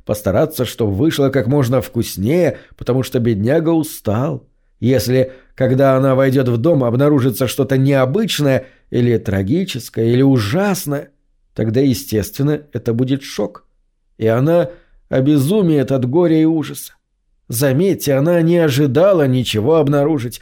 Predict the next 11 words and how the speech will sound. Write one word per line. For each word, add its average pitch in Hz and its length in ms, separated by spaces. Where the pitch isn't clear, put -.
Она 135 240
просто 156 320
возвращалась 127 640
домой, 135 460
несла 135 580
овощи. 151 560
Миссис 123 580
Патрик 117 500
Мелани 170 520
шла 139 320
домой 127 540